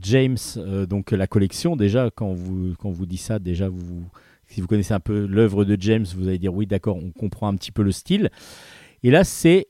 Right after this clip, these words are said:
Yann Rambo qui a fait un album qui est hilarant. Ça s'appelle Une bonne comédie romantique française. Et c'est donc aux élections, aux é-, aux éditions, aux élections, aux éditions Delcourt, dans la collection Pataquès. Euh,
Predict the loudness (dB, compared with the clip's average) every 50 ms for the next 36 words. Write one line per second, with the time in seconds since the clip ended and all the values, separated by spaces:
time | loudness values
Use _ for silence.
0 | _ -2 2 4 4 4 4 4 2 0 0 2 2 2 2 2 2 0 0 -2
1 | -2 -2 -2 -2 -2 -2 -2 -2 -2 -2 -2 -2 -2 -2 -2 -2 -2 -4 -4 -8
2 | -8 -6 -4 -2 -2 -4 -6 _ _ _ -4 -4 -2 0 2 2 4 4 4 2
3 | 0 0 -2 -2 -2 -4 -4 -4 -2 0 2 2 2 2 2 2 2 2 2 2
4 | 2 0 0 2 2 2 2 2 2 2 2 0 0 -2 -4 -6 -10 -12 -12 -12
5 | -8 -6 -6 -6 -2 0 0 2 2 0 0 -4 -6 -6 _ _ _ _ _ _
6 | _ -2 -2 0 4 4 4 4 4 2 -2 -2 0 0 -2 0 0 0 -2 -4
7 | -6 -10 -8 -6 -6 -6 -6 -2 0 2 2 2 2 -2 -4 -6 -6 -8 -8 -6
8 | -4 -4 -4 -4 -4 -8 -8 -8 -8 -6 -6 -4 -4 -4 -4 -4 -6 -8 -10 -12
9 | -12 -12 -14 -18 -20 -20 -20 -20 -20 -8 0 2 4 6 8 6 6 6 4 0
10 | 2 4 4 4 6 6 6 4 4 2 -2 -2 -2 0 0 0 -2 -4 -4 -4
11 | -4 -6 -8 -10 -8 -6 -4 -4 -2 -2 -2 -4 -4 -6 -2 0 0 0 0 -4
12 | -8 -16 -20 -20 -20 -20 -20 -20 _ _ _ -20 -20 _ _ _ _ _ _ _
13 | _ 4 6 6 6 6 4